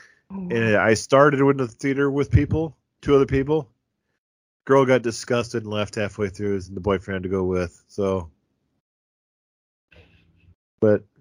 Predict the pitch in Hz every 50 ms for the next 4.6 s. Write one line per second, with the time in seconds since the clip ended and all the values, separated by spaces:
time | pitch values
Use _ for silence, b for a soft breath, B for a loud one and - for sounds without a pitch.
0 | _ _ - - 101 - - - 135 131 123 113 - - 135 127 123 120 120 117
1 | 120 120 120 110 107 104 98 - - - - 113 110 107 95 - - - 117 107
2 | 101 - _ _ - 101 - - 123 110 110 110 98 - 120 110 104 92 - 98
3 | 95 90 87 90 82 - _ _ _ _ _ _ _ _ _ _ _ _ _ _
4 | _ _ _ _ - 180 185 190 180 196 170